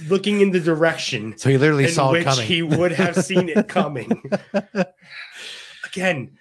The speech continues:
Speaker 1: not the greatest promo or even segment, people. The Hearts are not very good at this. I mean, how many times have we seen the, the Brett watching the T V off the fucking side of his head? He doesn't even look at it.
Speaker 2: They're like the opposite of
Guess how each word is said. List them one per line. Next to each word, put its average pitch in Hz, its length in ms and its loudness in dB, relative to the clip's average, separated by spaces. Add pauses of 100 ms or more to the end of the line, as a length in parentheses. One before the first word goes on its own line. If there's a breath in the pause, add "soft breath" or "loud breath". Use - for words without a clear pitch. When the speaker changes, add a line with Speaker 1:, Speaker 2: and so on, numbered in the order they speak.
(160 soft breath)
Speaker 1:
not 175 500 -4
the 196 80 -6
greatest 151 800 -6
promo 127 720 -2 (360)
or 196 240 -2
even 185 360 -4
segment, 180 680 -10
people. - 460 -20 (720)
The 143 80 -14
Hearts 185 340 -8
are 175 60 -6
not 170 240 -8
very 156 240 -10
good 135 160 -6
at 123 180 -12
this. - 320 -16 (640)
I 160 60 -10
mean, 170 120 -4
how 190 140 -6
many 226 140 -6
times 185 280 -8
have 165 100 -6
we 151 100 -8
seen 165 320 -8
the, 147 240 -6
the 151 120 -12
Brett 151 300 -8
watching 143 320 -10
the 131 60 -12
T 139 220 -18
V 143 220 -12
off 117 200 -16
the - 80 -20 (100)
fucking 131 260 -14
side 123 280 -10
of 110 80 -14
his 110 120 -20
head? 117 240 -14 (840)
He 175 60 -14
doesn't 202 140 -8
even 214 140 -4
look 226 200 -4
at 123 200 -4
it. - 160 -20
Speaker 2:
They're 131 100 0
like 139 160 4
the 123 100 0
opposite 117 440 0
of 98 240 -6